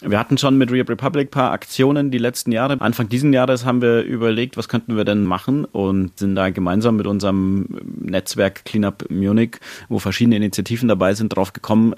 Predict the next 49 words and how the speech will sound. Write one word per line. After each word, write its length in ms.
dass 180
es 80
doch 240
cool 120
wäre, 100
eigentlich 360
mal 440
eine, 220
eine 160
Meisterschaft 540
auszurufen 580
und 180
gemeinsam 400
zu 100
sammeln, 380
weil 120
es 120
gibt 180
in 80
ganz 180
vielen 240
Vierteln 340
eh 100
schon 160
Initiativen. 720
So 180
wollen 340
wir 140
an 80
einem 280
Tag 280
einfach 200
mal 180
ganz 160
viele 180
Münchnerinnen 460
und 80
Münchner 400
dazu 340
motivieren, 680
in 260
ihrem 300
Umfeld 640
aufzuräumen 720
und 400
genau 180
mal 140
den 120
Kleinstmüll 600